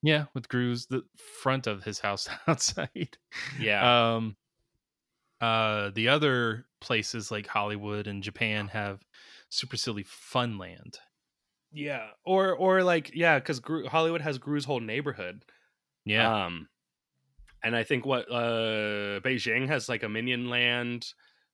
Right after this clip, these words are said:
Speaker 2: uh, Singapore or something has Minion Park or something like that. Some,
Speaker 1: Yeah.
Speaker 2: some park. All these other places have better Minion stuff than us. It's not fair.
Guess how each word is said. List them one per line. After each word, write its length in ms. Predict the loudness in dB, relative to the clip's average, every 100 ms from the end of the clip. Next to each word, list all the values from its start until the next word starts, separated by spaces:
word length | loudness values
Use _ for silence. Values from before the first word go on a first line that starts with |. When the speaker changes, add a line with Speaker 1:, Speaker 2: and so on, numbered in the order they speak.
| _
Speaker 2:
uh, 400 | 0 2 2 0
Singapore 600 | -4 -4 -4 -2 0 0
or 40 | 0
something 240 | -2 -4
has 140 | -6 -6
Minion 280 | -4 -4
Park 460 | -6 -2 0 0 -2
or 100 | -6 -6
something 260 | -6 -6
like 160 | -6 -2
that. 320 | 2 4 2 -2 _ _
Some, 180 | -2 0
Speaker 1:
Yeah. 160 | 2
Speaker 2:
some 160 | 0 -4
park. 220 | -10 -12 _ _ _ _ _ _ -6
All 120 | 0
these 140 | 2
other 140 | 4 4
places 220 | 4 4
have 160 | 4
better 180 | 4 2
Minion 300 | 2 2 -2
stuff 280 | -2 -2 -2
than 120 | -2
us. 320 | -2 -4 -6 -10
It's 160 | -2
not 140 | -2 -2
fair. 340 | -2 -2 -4